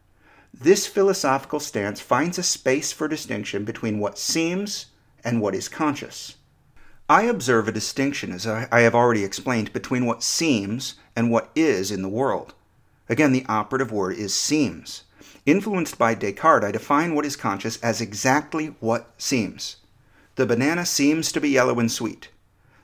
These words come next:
The illusionist, therefore, goes a full step further to claim that it only seems to me that it seems to me that the banana is yellow and sweet. It doesn't actually seem yellow and sweet. It only seems that it does. You see what I mean? I don't follow this line of reasoning at all.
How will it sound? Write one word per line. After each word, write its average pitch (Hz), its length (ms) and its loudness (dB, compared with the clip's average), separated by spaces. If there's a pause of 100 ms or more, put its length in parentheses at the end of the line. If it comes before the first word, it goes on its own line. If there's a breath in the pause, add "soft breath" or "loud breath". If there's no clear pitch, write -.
The 127 140 0
illusionist, 135 640 0
therefore, 127 380 2
goes 113 220 -2
a 107 60 -2
full 196 400 -2
step 156 360 0
further 107 400 -2
to 120 100 -4
claim 135 300 -2
that 123 100 0
it 123 160 -2
only 147 240 0
seems 190 540 -2
to 123 100 -4
me 101 340 -6 (320 soft breath)
that 113 220 0
it 110 160 -4
seems 107 380 -2
to 110 100 0
me 101 160 -2
that 92 180 -6
the 104 60 -4
banana 101 360 0
is 95 200 -6
yellow 90 260 -4
and 90 120 -10
sweet. - 340 -6 (340 loud breath)
It 131 80 0
doesn't 147 240 2
actually 139 480 2
seem 98 300 -2
yellow 90 240 -4
and 90 100 -10
sweet. - 360 -10 (280 loud breath)
It 135 140 2
only 147 200 4
seems 117 540 0
that 90 140 -6
it - 100 -14
does. - 400 -12 (600)
You 131 100 2
see 202 160 2
what 202 140 6
I 180 60 4
mean? 175 260 -4 (440 loud breath)
I 151 120 4
don't 196 160 0
follow 135 280 4
this 139 200 -6
line 107 180 2
of 101 120 -4
reasoning 98 340 -4
at 107 80 0
all. 147 340 0